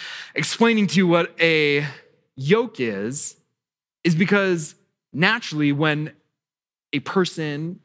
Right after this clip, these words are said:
or an animal or a thing is yoked, it isn't just yoked to the beam. It essentially must be yoked to something else. It must be yoked to someone or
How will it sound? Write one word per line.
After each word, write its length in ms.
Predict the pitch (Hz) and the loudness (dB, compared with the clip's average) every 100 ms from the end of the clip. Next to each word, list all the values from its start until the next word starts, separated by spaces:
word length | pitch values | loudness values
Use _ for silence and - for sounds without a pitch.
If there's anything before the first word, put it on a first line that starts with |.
| _ | _
or 140 | 123 | -6
an 60 | 127 | -2
animal 340 | 156 165 165 | -2 0 0
or 140 | 156 139 | 0 0
a 60 | |
thing 300 | 131 - 156 | -2 -4 -2
is 340 | 143 117 120 139 | -2 -4 -6 0
yoked, 480 | 208 131 143 - - _ _ _ _ _ - | 0 0 -6 -16 -20 _ _ _ _ _ 2
it 100 | 240 | 2
isn't 200 | 285 208 | 2 2
just 200 | 208 139 | 0 2
yoked 440 | 160 190 190 - _ _ _ | 0 0 -2 -14 _ _ _
to 100 | 165 | -4
the 80 | 143 | -2
beam. 480 | 131 190 104 87 - _ _ _ _ _ _ _ _ _ _ _ _ - | 0 0 0 -8 -18 _ _ _ _ _ _ _ _ _ _ _ _ -4
It 260 | 156 160 _ _ _ | -4 -4 _ _ _
essentially 540 | 135 - 214 208 - 143 | -10 -2 0 0 0 0
must 500 | 151 185 220 - - | 2 2 2 -2 -6
be 120 | 156 | -6
yoked 540 | 127 123 123 - - - _ _ - | -2 0 -2 -4 -14 -20 _ _ -12
to 80 | 139 | -6
something 420 | - 170 143 127 | -2 -2 -2 -2
else. 480 | 139 90 - - - _ _ _ _ _ _ _ _ _ _ | -2 -4 -16 -20 -20 _ _ _ _ _ _ _ _ _ _
It 140 | 180 | 0
must 500 | 175 185 214 214 - - - - | 4 4 4 0 -10 -18 -20 -4
be 220 | 185 170 156 | 0 2 4
yoked 320 | 156 160 - | 2 2 0
to 100 | 180 | -2
someone 640 | - 214 208 170 151 147 151 | 0 0 0 2 2 0 -2
or 360 | 151 151 156 | 0 0 0